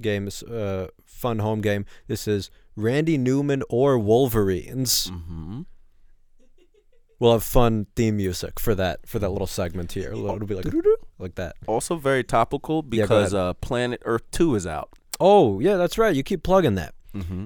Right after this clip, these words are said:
Speaker 1: Yeah, it's available, uh, in our podcast. We're gonna, uh, ooh, we should do a running commentary of that.
Speaker 2: <laughs>
Speaker 1: That'd be great. Okay. Okay.
Speaker 2: I'm ready.
Speaker 1: Randy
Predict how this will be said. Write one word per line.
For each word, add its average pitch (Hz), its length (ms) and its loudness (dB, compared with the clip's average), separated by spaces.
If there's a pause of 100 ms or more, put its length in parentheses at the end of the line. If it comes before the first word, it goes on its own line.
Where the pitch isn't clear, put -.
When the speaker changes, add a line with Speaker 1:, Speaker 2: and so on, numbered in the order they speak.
(120)
Speaker 1:
Yeah, 143 400 2
it's - 180 -4
available, 127 840 4
uh, 117 300 2
in 135 140 0
our 110 180 4
podcast. 101 580 -2
We're 101 100 -4
gonna, 92 320 -4 (280)
uh, 90 260 -6 (280)
ooh, 135 60 -6
we 107 120 -6
should - 160 -6
do 110 200 2
a 85 60 -2
running 104 320 -2
commentary 113 640 -6
of 101 120 -12
that. 95 200 -8 (140)
Speaker 2:
<laughs> 180 180 10
Speaker 1:
That'd 185 280 6
be 101 60 0
great. 110 340 0 (580)
Okay. 120 400 0 (1300)
Okay. 107 400 -4 (200)
Speaker 2:
I'm 87 180 -10
ready. 78 220 -16 (1160)
Speaker 1:
Randy 180 840 -2